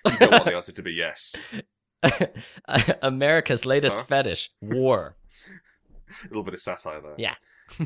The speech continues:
Speaker 1: Uh, so listen, um, I don't think we can actually have a good section one. I don't think I can talk about anything that's happened at all to,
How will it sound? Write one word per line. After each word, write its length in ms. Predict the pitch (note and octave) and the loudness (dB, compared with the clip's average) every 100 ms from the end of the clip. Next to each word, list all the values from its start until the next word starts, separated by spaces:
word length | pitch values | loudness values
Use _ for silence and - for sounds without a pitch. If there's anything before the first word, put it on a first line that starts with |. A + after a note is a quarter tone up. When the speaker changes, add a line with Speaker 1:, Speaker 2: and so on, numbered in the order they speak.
| - G#2+ | -6 -4
Speaker 1:
Uh, 180 | G#2+ A2 | -4 -4
so 240 | - A#2+ | -2 -2
listen, 340 | A#2 B2+ - F2 | -2 -4 -8 -8
um, 280 | G2+ G2 G2 | -4 -4 0
I 100 | A2+ | -2
don't 160 | C#3 - | -2 -8
think 160 | F#2+ | -10
we 60 | F2 | -8
can 140 | G2+ | -8
actually 240 | F#2+ - F#2+ | -6 -6 -8
have 160 | G2 | -8
a 40 | F#2+ | -6
good 240 | G2 F#2 | -6 -6
section 440 | - G#2+ - F2+ | -6 -6 -6 -10
one. 260 | F2+ E2+ D#2+ | -6 -6 -2
I 120 | G#2+ | -2
don't 120 | B2+ A2+ | -2 -4
think 140 | G#2+ | -4
I 80 | F#2+ | -4
can 140 | G2 | -6
talk 180 | G2+ F#2+ | -8 -4
about 160 | F#2 - | -4 -2
anything 400 | A2 G2+ G2+ F#2 | -2 -2 -6 -6
that's 120 | F2 | -6
happened 380 | G2+ F#2 D#2 D2 | -6 -6 -10 -14
at 240 | - - - | -14 -8 -6
all 300 | E2 D2 C#2 _ _ _ _ _ _ - | -4 -6 -12 _ _ _ _ _ _ -8
to, 160 | G2+ | -6